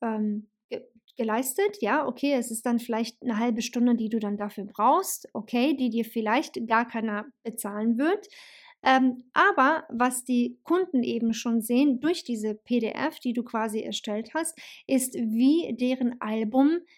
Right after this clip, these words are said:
aussehen könnte. Und wenn sie ihre eigenen Fotos schon da drauf sehen und nicht irgendwie Fotos von irgendwelchen wildfremden Menschen, irgendwelche Models quasi, ne, die man so benutzt für diese, ähm, diese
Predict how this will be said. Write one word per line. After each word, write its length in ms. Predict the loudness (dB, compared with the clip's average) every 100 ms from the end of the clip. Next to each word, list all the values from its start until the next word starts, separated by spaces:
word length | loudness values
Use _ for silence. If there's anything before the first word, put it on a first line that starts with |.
| _ _ _ _ -6
aussehen 540 | -6 -6 -4 0 0
könnte. 440 | 0 -2 0 -2 0
Und 240 | 2 4
wenn 240 | 4 2
sie 400 | 2 2 2 0 -6 _ _ _
ihre 340 | 0 0 2
eigenen 560 | 4 6 4 4 2 0
Fotos 680 | 0 0 2 0 -2 -2 0
schon 240 | 2 2
da 140 | 2
drauf 360 | -4 0 0 0
sehen 540 | -2 0 2 4 4
und 200 | 4 2
nicht 360 | 4 0 -4 -12
irgendwie 500 | 0 4 6 6 4
Fotos 460 | 2 2 2 0 -2
von 140 | 0
irgendwelchen 520 | 4 4 4 4 4
wildfremden 600 | 4 2 0 -2 -2 0
Menschen, 360 | 2 2 4 2
irgendwelche 420 | 4 4 2 2
Models 540 | 2 4 4 2 -2 -4
quasi, 460 | 0 2 2 2
ne, 220 | 4 2
die 100 | 0
man 160 | -2 -4
so 160 | -4 -6
benutzt 480 | -4 -2 -2 -4
für 100 | -4
diese, 440 | -4 -4 -4 -4 -6 -12 -20 -20 -16 -2
ähm, 400 | -2 0 -4 -2
diese 340 | -2 0 -4